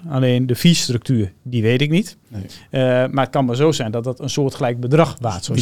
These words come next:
Speaker 2: Minimaal twee miljard waard.
Speaker 1: Zou, zou kunnen.
Speaker 2: Ja.
Speaker 1: Zou kunnen. Weet ik niet. Maar ik bedoel, dat is ook nog een, een
Speaker 2: Mhm.
Speaker 1: hersenspinsel wat je hebt. En wat er nog bij komt, en dat ben ik net vergeten te zeggen.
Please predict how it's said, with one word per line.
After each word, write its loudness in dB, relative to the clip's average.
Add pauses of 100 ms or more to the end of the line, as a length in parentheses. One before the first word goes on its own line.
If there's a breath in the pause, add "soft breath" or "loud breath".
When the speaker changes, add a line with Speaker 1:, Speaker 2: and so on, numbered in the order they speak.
Speaker 2:
Minimaal 0
twee -2
miljard -10
waard. -14
Speaker 1:
Zou, 0
zou 4
kunnen. 2 (200)
Speaker 2:
Ja. -18
Speaker 1:
Zou -12
kunnen. -6
Weet 2
ik -10
niet. -2
Maar 4
ik 4
bedoel, 4
dat 2
is 2
ook 2
nog 2
een, 2 (320 loud breath)
een -2
Speaker 2:
Mhm. 2
Speaker 1:
hersenspinsel 0
wat -4
je -4
hebt. -6 (600 loud breath)
En 4
wat 4
er 6
nog 4
bij 6
komt, 0
en 2
dat -4
ben 2
ik 2
net 0
vergeten -2
te -6
zeggen. 0